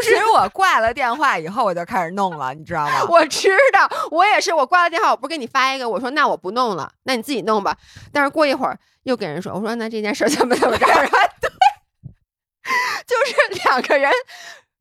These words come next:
Speaker 1: 把话说绝之后都开始好好的干。然后呢，这是你先道歉，我先道歉，我都有点忘了，反正就肯定有气，
Speaker 2: 基本同时吧。
Speaker 1: 对，就说：“对不起，我刚才态度不太好，因为我有点着急。”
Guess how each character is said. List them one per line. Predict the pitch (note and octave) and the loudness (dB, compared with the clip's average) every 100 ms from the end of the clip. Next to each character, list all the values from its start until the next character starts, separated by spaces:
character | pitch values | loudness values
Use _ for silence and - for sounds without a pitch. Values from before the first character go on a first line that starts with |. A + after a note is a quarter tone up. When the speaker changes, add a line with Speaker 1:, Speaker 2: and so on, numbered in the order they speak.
| - | -2
Speaker 1:
把 | C4+ A#3+ | 0 2
话 | - C5 | 4 4
说 | F#4 F#4 F#4 | 4 2 0
绝 | G4+ B3+ | 0 -2
之 | C#4 D#4+ | 0 2
后 | E4+ C#4+ B3 | 4 2 4
都 | F4 F4 | 2 2
开 | - C4+ | 2 0
始 | C4 A#3+ | 0 -2
好 | - G3 | 0 0
好 | F#3 G#3+ | 0 0
的 | A3 A3 | -2 -4
干。 | A3+ F#3 - _ - _ | -4 -4 -8 _ -20 _
然 | A#3+ C4 | 0 0
后 | E4+ | 0
呢， | D#4+ C4+ B3+ - _ _ B3+ | 0 -2 -4 -8 _ _ -8
这 | G4 | -6
是 | - | -2
你 | F4 D#3+ | -4 -2
先 | G#3+ A3 | -4 2
道 | G3 | 2
歉， | G3 F#3+ | 2 -4
我 | E3 | -4
先 | F3 D#3 | -6 -6
道 | D#3+ | -8
歉， | E3 D#3+ | -6 -8
我 | D#3 | -6
都 | A3 | -4
有 | |
点 | A#3 E3 F#3+ | -4 -2 0
忘 | G#3 F3+ D#3 | 2 2 -2
了， | C3+ | -6
反 | - G#3 | -2 0
正 | A#3+ E4+ | 2 0
就 | F4+ | 0
肯 | D#4 | -2
定 | A3 | -2
有 | D4+ B4 | 2 2
气， | |
Speaker 2:
基 | A4 | 4
本 | G3 | 2
同 | F#3+ A3+ D#4+ | 0 -4 -6
时 | - F#3+ | -6 -6
吧。 | E3+ | -2
Speaker 1:
对， | C4+ D#4+ A3+ F3 | 2 4 4 0
就 | C4 | -2
说 | D4+ C#4 | -2 -2
：“对 | C#4 | -2
不 | B3 | -6
起， | - E3+ | -8 -8
我 | F#3+ | -4
刚 | G3+ | -4
才 | B3 | -4
态 | - C4 A3+ | -4 -4 -4
度 | F#3+ | -6
不 | F3+ | -8
太 | A3+ G3+ | -6 -6
好， | - - G#2 | -6 -8 -6
因 | D3 G3 | -6 -6
为 | G3 | -4
我 | F#3+ | -4
有 | F#3+ | -2
点 | G3 A2+ | -4 -4
着 | F3+ F3+ | -2 0
急。” | F#3 - C#3 | -2 -10 -8